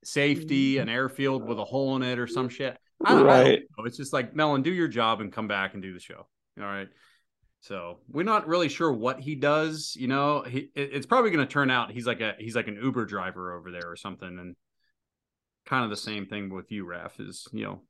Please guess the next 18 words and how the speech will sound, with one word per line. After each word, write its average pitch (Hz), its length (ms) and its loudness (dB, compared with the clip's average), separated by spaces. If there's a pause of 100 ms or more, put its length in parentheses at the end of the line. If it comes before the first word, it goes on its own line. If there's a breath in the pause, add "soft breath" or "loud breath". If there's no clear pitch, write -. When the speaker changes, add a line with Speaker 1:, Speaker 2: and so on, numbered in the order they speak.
(360)
Speaker 1:
the - 60 -16
pilot 92 400 -4 (880)
cart 123 240 2
Speaker 2:
Well, 151 160 10
Speaker 1:
thing. 143 80 4
Speaker 2:
I 156 100 6
don't, 147 260 4 (1040)
I 156 60 4
don't 147 160 2
drive 139 220 4
an 123 100 -6
Uber. 113 280 -4
I, 113 240 -6
I 131 80 -2
drive 120 260 4
a 110 40 0
Lyft. 110 440 -2 (920)
Speaker 1:
Ah, 98 300 2